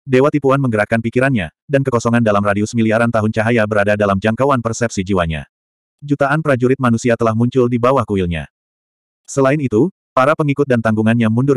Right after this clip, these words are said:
karena kekalahan. Banyak tetua kuil bahkan telah meninggal. Darah mengalir seperti sungai, dan pemandangannya sangat tragis.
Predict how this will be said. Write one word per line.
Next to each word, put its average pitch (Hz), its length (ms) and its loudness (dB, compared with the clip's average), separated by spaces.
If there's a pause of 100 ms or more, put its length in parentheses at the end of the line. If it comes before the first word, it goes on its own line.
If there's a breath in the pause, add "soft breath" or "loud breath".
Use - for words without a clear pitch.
karena 110 320 0
kekalahan. 85 480 -4 (240)
Banyak 143 320 0
tetua 131 320 0
kuil 127 240 0
bahkan 120 320 0
telah 143 240 0
meninggal. 90 400 -2 (220)
Darah 143 320 0
mengalir 127 320 0
seperti 123 320 -2
sungai, 117 400 0 (160)
dan 127 160 0
pemandangannya 110 640 0
sangat 113 240 -2
tragis. 85 560 -4